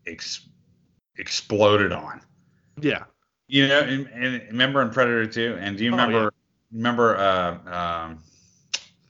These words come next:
Speaker 1: uh, shit.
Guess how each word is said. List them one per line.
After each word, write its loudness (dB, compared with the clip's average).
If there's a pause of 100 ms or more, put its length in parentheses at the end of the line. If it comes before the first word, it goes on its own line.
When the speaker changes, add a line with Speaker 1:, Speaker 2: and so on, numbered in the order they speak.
(840)
Speaker 1:
uh, -4 (2500)
shit. -6